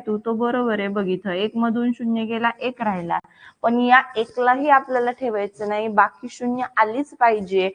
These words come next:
आणि म्हणून आपल्याला डेसिमल पॉइंट, दशांश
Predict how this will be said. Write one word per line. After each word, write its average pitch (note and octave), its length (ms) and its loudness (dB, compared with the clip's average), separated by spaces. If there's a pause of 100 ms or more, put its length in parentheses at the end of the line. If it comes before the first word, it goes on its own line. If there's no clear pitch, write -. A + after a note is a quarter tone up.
(280)
आणि A#3 140 4
म्हणून A#3+ 500 4 (420)
आपल्याला A3+ 600 2 (260)
डेसिमल A#3+ 580 2
पॉइंट, A3 400 -2
दशांश B3+ 600 2